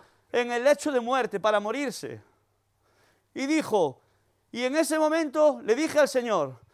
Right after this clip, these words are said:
'Señor, te la entrego'". ¿Y sabes qué pasó? La niña vive. A día de hoy está viva. Se tuvo que rendir el padre para que pudiera recibir la victoria.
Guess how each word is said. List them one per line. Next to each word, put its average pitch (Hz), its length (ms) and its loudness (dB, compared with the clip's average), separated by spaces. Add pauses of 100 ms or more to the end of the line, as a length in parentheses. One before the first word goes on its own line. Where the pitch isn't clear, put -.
(100)
'Señor, 285 520 2
te 220 100 -2
la 190 80 2
entrego'". 165 500 -2 (3000)
¿Y 185 100 -10
sabes 247 260 0
qué 247 120 -6
pasó? 220 420 -4 (540)
La 143 160 -12
niña 160 260 -10
vive. 151 340 -8 (680)
A 156 80 0
día 208 220 -2
de 214 80 -2
hoy 220 140 -4
está 196 220 -2
viva. 185 400 -10 (600)
Se 214 160 -2
tuvo 302 320 0
que 202 100 -2
rendir 202 300 -4
el 180 100 -8
padre 151 420 -4 (420)
para 185 220 2
que 175 300 -4 (100)
pudiera 214 320 0
recibir 208 420 -6
la 196 80 -2
victoria. 160 560 -6